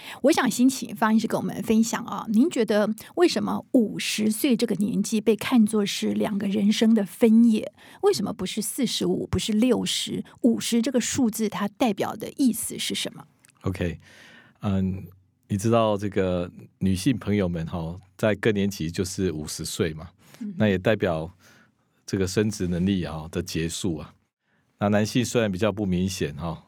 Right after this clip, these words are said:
Speaker 2: 但是也差不多是这个阶段哈。所以以生态学上来讲，身为一个动物啊，没有繁殖能力算是这个人生的结束，
Speaker 1: 就差不多了。
Speaker 2: 哎，所以在生态上事实上是没有那种晚年的生活的。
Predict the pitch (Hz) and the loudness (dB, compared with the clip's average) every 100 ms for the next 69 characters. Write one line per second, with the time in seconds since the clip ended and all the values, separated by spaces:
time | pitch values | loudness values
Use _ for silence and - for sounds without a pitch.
0 | - 101 107 92 85 82 80 101 101 101 | -6 -4 -2 -2 -2 -4 -2 -2 0 0
1 | 98 95 90 87 82 - 87 92 82 82 | -2 -2 -4 -4 -4 -2 -2 -2 -4 -6
2 | 90 80 - _ - - - - 120 117 | -12 -14 -14 _ -20 -20 -18 0 2 2
3 | 104 - _ 101 92 - 131 143 117 - | 0 -4 _ -2 0 0 0 2 0 0
4 | 87 113 95 80 87 82 80 - - 123 | -2 0 0 -2 -4 -6 -8 -12 0 2
5 | 113 107 98 92 104 92 95 80 80 - | 2 0 0 0 0 0 -4 -4 -10 -16
6 | - - - - 110 120 95 98 104 - | -20 -20 -20 -4 2 2 2 2 0 -2
7 | 90 87 92 98 87 101 92 104 90 85 | -2 0 2 0 2 0 0 0 0 -2
8 | 87 _ - _ _ 107 98 90 92 98 | -6 _ -20 _ _ -2 2 2 2 2
9 | 240 226 226 220 220 208 196 - 95 - | 4 4 6 4 6 4 2 0 0 4
10 | 226 175 82 208 - - - - - 110 | 4 4 2 -4 -6 -12 -16 -4 0 4
11 | 131 120 131 131 120 117 107 110 117 104 | 4 2 2 2 2 0 -2 -2 0 0
12 | 107 98 92 78 92 92 92 95 85 80 | 0 0 0 0 -2 -2 -2 0 0 -2
13 | 82 87 90 92 95 - 71 - | -2 -2 -2 -2 -2 -4 -10 -12